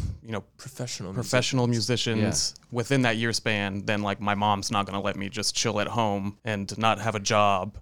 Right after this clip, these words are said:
Speaker 1: and, you know, rehearse several times a week for nothing.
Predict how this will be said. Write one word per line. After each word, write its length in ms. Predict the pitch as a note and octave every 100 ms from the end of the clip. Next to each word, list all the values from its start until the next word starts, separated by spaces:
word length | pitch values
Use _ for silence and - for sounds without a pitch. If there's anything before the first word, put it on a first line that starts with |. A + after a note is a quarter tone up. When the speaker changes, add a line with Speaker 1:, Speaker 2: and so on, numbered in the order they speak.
| _
Speaker 1:
and, 220 | G#2+ G#2 G2+ G2+
you 80 |
know, 80 | G2+
rehearse 460 | F2+ G#2 - A2+ G#2+
several 400 | - - A#2 G2+
times 280 | F#2+ G2 G2
a 60 |
week 440 | F#2 F#2+ G2 - - - _
for 160 | A2
nothing. 420 | G2+ G#2+ - C2